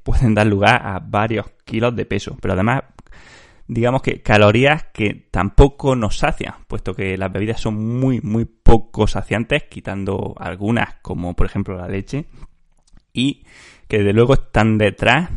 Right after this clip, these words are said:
ya no solo de los problemas para la pérdida de peso, sino de la epidemia de obesidad tan bestia que tenemos en el mundo, sobre todo haciendo referencia, pues,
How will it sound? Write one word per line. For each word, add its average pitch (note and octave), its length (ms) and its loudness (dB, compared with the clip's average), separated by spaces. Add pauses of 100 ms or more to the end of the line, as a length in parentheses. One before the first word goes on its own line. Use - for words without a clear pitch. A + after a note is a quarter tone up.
(140)
ya A2+ 240 0
no B2+ 100 0
solo B2 240 2
de A2+ 80 2
los A#2 140 4
problemas G#2+ 500 2
para G2 200 0
la F#2 100 0
pérdida G#2 240 2
de F#2+ 100 -2
peso, A2 260 -2
sino G2 280 -6
de F#2+ 80 -4
la F#2+ 100 -4
epidemia G#2 720 0
de F#2+ 120 2
obesidad G2 480 -2
tan F#2+ 240 -4
bestia G#2 440 -4 (500)
que A2 140 0
tenemos G#2 640 -2
en F#2 140 -2
el F2+ 100 -4
mundo, F#2+ 460 -2
sobre - 180 -8
todo G2 200 0
haciendo F#2+ 320 -2
referencia, G2 520 -4
pues, E2+ 240 -12